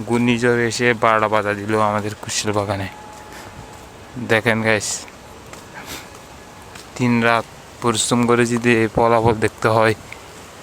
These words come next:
কষ্ট লাগে। আমি এগুলা কালকে সারা রাত ধরে বাঁধছিলাম রশি দিয়ে। দেখুন গাইস, অনেক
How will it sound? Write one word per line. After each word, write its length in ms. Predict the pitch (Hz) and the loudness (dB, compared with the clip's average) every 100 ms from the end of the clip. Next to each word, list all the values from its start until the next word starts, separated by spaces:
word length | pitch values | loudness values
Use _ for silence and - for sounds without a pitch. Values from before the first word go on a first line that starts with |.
| - - - | -20 -14 0
কষ্ট 200 | 113 - 117 | 0 2 2
লাগে। 260 | 110 104 101 95 - - - - - - - 113 | 4 2 0 -2 -12 -16 -18 -18 -18 -18 -4 0
আমি 140 | 117 120 | 4 2
এগুলা 320 | 113 120 120 120 117 - | 4 4 6 4 2 2
কালকে 260 | 120 117 113 - | 0 2 0 2
সারা 200 | 117 120 | 4 6
রাত 120 | 120 117 120 - | 4 2 0 2
ধরে 160 | 123 120 | 4 4
বাঁধছিলাম 440 | 117 110 - 117 117 117 | 2 2 0 2 2 2
রশি 180 | 113 120 | 2 2
দিয়ে। 120 | 113 117 | 2 2
দেখুন 200 | 107 113 113 | 2 2 2
গাইস, 180 | 113 117 - - - - - - - - - | 4 2 0 -4 -6 -4 -4 -4 -2 -2 0
অনেক 160 | 120 - | 2 2